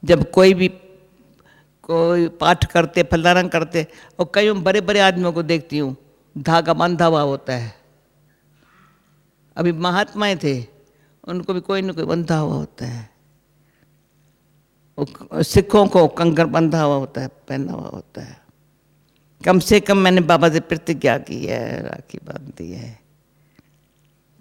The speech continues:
टीका लगवाया है, मुख मीठा कराया है। तो ऐसी ऊंची ऊंची बातों से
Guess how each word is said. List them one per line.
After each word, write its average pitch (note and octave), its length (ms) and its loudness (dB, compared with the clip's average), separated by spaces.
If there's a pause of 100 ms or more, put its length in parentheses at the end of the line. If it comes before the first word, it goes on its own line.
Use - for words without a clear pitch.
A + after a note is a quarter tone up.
(140)
टीका D#3+ 320 -2
लगवाया C#3 580 -4
है, A#2+ 800 -14 (320)
मुख - 180 -6
मीठा D3 420 0
कराया D3 460 -10
है। D3 1200 -16 (1600)
तो F#3 80 0 (200)
ऐसी G#3 760 4
ऊंची G#3 440 2
ऊंची F#3+ 400 2
बातों D#3+ 600 4
से D#3+ 580 2